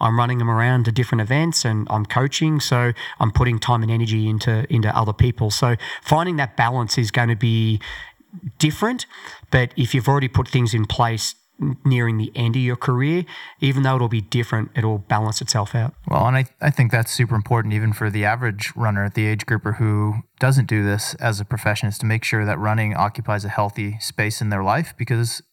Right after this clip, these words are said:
Speaker 2: we're all gonna slow down at some point. Some people just don't deal with that well, uh, and they let running define them, or they think it defines them, and it can affect other areas of their life. And then vice versa, making sure the other things that you do in your life are supporting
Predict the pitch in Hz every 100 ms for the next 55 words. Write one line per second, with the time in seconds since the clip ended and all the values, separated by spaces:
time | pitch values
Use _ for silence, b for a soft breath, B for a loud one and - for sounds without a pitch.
0 | _ 110 113 139 123 - 113 110 120 123
1 | 120 117 - 107 120 117 117 110 123 110
2 | 110 110 123 101 113 110 113 107 92 101
3 | 120 - B B B - 117 113 107 110
4 | 107 110 104 113 113 110 113 110 107 107
5 | 113 117 98 104 - 143 123 - 120 110
6 | 110 107 113 127 131 B B - 143 117
7 | 117 - - 117 131 123 - - 180 110
8 | 101 104 107 101 107 104 110 131 170 185
9 | 170 170 - 185 - 107 117 120 127 113
10 | 117 113 107 110 104 95 107 110 110 110
11 | 113 - 113 120 120 - 123 - 117 113
12 | 113 113